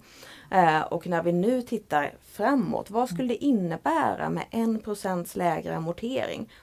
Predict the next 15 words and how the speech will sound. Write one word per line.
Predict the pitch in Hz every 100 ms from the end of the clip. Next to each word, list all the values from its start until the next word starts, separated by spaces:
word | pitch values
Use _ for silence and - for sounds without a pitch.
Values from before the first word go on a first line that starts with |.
| -
För |
att | 269
man | 262
skruvar | 262 - - 269 285 180 196 294
lite | 285 170 - - 190 - - _
på | - 175
befintligt | 165 170 139 - 143 -
regelverk | 156 117 - - - - - - -
så | 226
skulle | 247 262
det |
få | 262
ganska | 220 214 208
stora | 175 - 262 185 160 262
effekter. | - - - - -